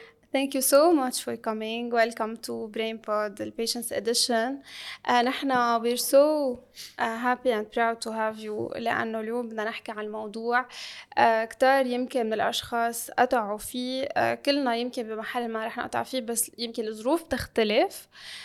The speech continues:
بس، uh، ما في إنسان ما رح يقطع بجريف، uh، بحياته. فاليوم، uh، we're hoping إنه نقدر هيك، um، to inspire يمكن أشخاص أو نعطيهم شوية hope،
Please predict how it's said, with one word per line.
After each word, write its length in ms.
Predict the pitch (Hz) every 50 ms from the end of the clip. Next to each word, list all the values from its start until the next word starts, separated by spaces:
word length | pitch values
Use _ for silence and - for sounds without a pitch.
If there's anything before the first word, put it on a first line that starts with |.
| - - -
بس، 600 | 226 214 240 240 240 240 247 240 - - - 240
uh، 0 | 226 226 233 233 233 226 - - -
ما 160 | - 233 254 269
في 160 | 269 285 254
إنسان 360 | 233 226 - - 233 226 220
ما 100 | 214 214
رح 160 | 220 - -
يقطع 240 | - - - - 208
بجريف، 680 | 202 220 208 - 208 - 220 220 220 - - - - -
uh، 20 |
بحياته. 960 | - - - - - - 226 220 - 233 226 214 208 208 208 - 240 - 240 - _ - - - - - - - - -
فاليوم، 720 | - - - 240 226 226 233 226 240 262 285 294 277 262
uh، 200 | 247 240 233 233
we're 220 | 240 233 240 233
hoping 800 | 226 254 277 311 311 311 - 233 214 220 247 262 262 - - -
إنه 300 | - 233 233 226 226 226
نقدر 320 | 226 233 240 - 233 226 226
هيك، 400 | 226 233 226 233 233 233 233 - 240 226 226 233 240 247 247 - - - - - - - - _ _ -
um، 40 | 226 233 226 226 220 220 220 214 226 233 233 - - - -
to 40 |
inspire 540 | - 254 254 - - 277 269 269 269 254 240
يمكن 360 | 233 233 233 240 - 240 233
أشخاص 680 | 226 - 226 - - - - 233 226 226 226 226 226 -
أو 380 | - - 233 233 226 226 226 233
نعطيهم 480 | 233 226 233 214 - - - 294 277 262
شوية 460 | 262 - - 269 277 277 277 254 247
hope، 560 | - 240 240 233 226 220 254 370 - - -